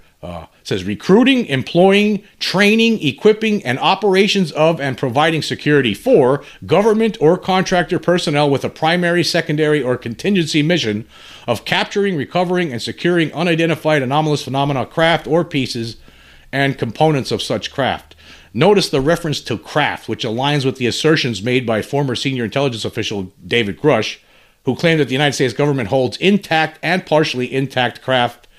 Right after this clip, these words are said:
of non-human origin. Yeah, so they're being very careful. They're wording this the right way. They, these people, I get, I have to get, you have to really give the Congress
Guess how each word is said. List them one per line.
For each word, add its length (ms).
of 140
non-human 880
origin. 380
Yeah, 160
so 120
they're 100
being 220
very 220
careful. 480
They're 160
wording 400
this 160
the 100
right 240
way. 160
They, 240
these 120
people, 300
I 140
get, 200
I 120
have 140
to 40
get, 260
you 80
have 220
to 100
really 200
give 180
the 80
Congress 580